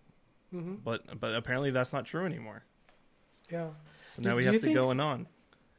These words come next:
Speaker 1: do you think they, they, the devs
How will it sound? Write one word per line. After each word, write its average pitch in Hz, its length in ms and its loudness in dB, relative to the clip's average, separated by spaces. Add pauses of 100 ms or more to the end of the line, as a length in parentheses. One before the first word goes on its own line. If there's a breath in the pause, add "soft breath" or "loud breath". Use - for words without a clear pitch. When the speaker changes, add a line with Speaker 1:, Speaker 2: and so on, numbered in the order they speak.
Speaker 1:
do 196 80 -8
you 202 60 -6
think 294 260 -8
they, 226 280 6 (100)
they, 214 300 2 (720)
the 202 100 2
devs 180 520 2